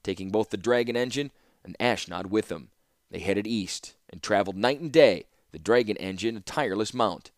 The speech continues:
They slept within the creature's metal carapace and now hid there while the great storm blossomed out of the southern horizon.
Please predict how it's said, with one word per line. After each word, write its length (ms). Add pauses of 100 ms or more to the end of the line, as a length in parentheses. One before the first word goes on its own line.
(360)
They 100
slept 320
within 220
the 80
creature's 440
metal 240
carapace 560
and 100
now 160
hid 300
there 200
while 140
the 80
great 260
storm 420
blossomed 480
out 180
of 60
the 60
southern 320
horizon. 600